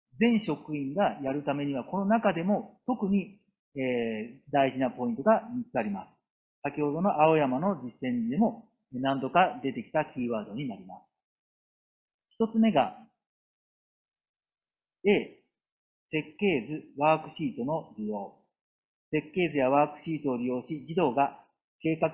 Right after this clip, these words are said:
的な見通しを持って、意図した一連の動きを実現していく学習の支援。これは設計図と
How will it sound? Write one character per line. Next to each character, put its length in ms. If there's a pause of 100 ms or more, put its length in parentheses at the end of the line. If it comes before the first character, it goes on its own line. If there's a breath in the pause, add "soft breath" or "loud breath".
(100)
的 200
な 360
見 100
通 220
し 80
を 80
持 140
っ 120
て、 220 (400)
意 40
図 140
し 60
た 80
一 160
連 160
の 140
動 120
き 120
を 380
実 60 (200)
現 180
し 20
て 60
い 40
く 100
学 160 (100)
習 140
の 80
支 160
援。 160 (920)
こ 60
れ 60
は 320 (200)
設 160 (100)
計 200
図 120
と 160